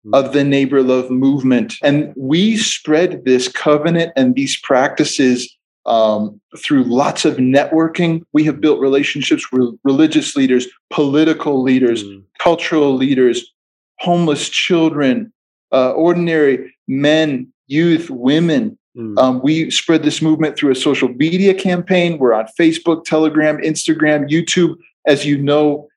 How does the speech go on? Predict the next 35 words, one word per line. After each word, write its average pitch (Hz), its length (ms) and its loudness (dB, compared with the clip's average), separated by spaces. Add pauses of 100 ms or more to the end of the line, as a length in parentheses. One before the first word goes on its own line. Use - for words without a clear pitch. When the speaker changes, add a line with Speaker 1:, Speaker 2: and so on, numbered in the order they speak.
(180)
Speaker 2:
uh, - 180 2
social 151 340 2
media 143 320 0
is - 160 -4
so 139 220 0
powerful 151 720 -2
for 131 160 0
youth. 156 460 0 (480)
Um, 123 300 0
and 127 240 -2
right 147 220 2
now, 147 160 2
social 147 400 0
media 147 400 2
is 131 120 0
spreading 151 460 -2
a 131 60 2
lot 135 240 2
of 123 80 -4
hate 180 380 0
speech 147 440 0
Speaker 1:
Mm. - 80 2
Speaker 2:
and 131 100 -4
calls 135 280 2
for 123 200 -4
violence 165 480 0
in 170 80 2
Ethiopia. 147 640 0 (220)
So 151 120 -2
we're 147 240 4
trying 156 400 0
to - 80 -12
provide 135 460 0
an 120 140 -2
alternative 143 800 0